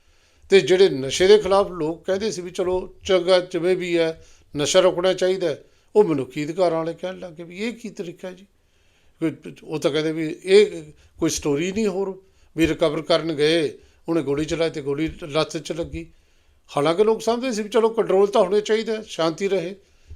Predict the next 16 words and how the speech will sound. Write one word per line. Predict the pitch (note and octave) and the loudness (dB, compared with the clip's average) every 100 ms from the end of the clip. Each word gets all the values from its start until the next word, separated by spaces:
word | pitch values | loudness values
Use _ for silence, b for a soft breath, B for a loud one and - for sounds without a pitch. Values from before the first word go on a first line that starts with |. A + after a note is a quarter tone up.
| - | -2
ਤੇ | E3+ | 0
ਕਿਸ | E3 F3 - | 0 -4 0
ਕਿਸਮ | G#3+ G3+ | -2 0
ਦਾ | G#3+ | -2
ਮਾਡਲ | G3 F#3 F3+ | 0 -2 0
ਹੈ | F#3+ | -6
ਪੁਲਿਸ | F#3+ F#3 - | -6 -10 -10
ਦਾ? | F#2 E2+ b b b b - | -14 -16 b b b b -8
ਤੇ | D3+ | -8
ਪੁਲਿਸ | C3+ E3 D#3 | -4 -6 -4
ਨੂੰ | F3+ F3+ | -2 -2
ਇੰਨੇ | D#3 F3 | 0 0
ਅਧਿਕਾਰ | F#3 F3+ D#3 D3 | 0 0 0 -2
ਦਿੱਤੇ | C3 C3+ F#3+ | -10 -4 -2
ਕਿਹਨੂੰ | F#3 G#3 G#3+ | -2 -6 -8
ਨੇ? | F3 | -12